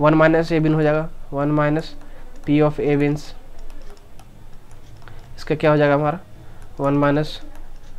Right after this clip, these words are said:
अ, twelve by twenty-three, ये हो जाएगा हमारा Eleven by ट्वेंटी थ्री,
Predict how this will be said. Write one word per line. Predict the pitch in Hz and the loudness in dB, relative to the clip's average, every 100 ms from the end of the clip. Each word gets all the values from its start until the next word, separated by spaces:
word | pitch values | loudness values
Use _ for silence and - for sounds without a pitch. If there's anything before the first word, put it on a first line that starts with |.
| - - - - | -12 -14 -14 -8
अ, | 156 139 135 131 - | -2 0 0 -2 -2
twelve | 147 151 151 | 2 2 4
by | 147 - - - - - - - - - - - - - - - - | 2 0 -8 -16 -14 -14 -16 -14 -14 -12 -16 -16 -14 -14 -14 -14 -6
twenty-three, | 139 139 139 | -4 -4 -2
ये | 143 139 | -2 0
हो | 143 | -2
जाएगा | 139 139 | -4 -4
हमारा | 139 170 - - - - - - | -4 -6 -8 -14 -14 -14 -12 -6
Eleven | 139 139 143 139 | -2 0 0 0
by | 160 190 - - - - - - - - - - - - - - - - - - | 0 -2 -10 -14 -14 -14 -14 -14 -16 -14 -14 -14 -12 -12 -14 -14 -14 -14 -14 -14
ट्वेंटी | - 135 143 | -6 -4 -4
थ्री, | 143 147 | -4 -4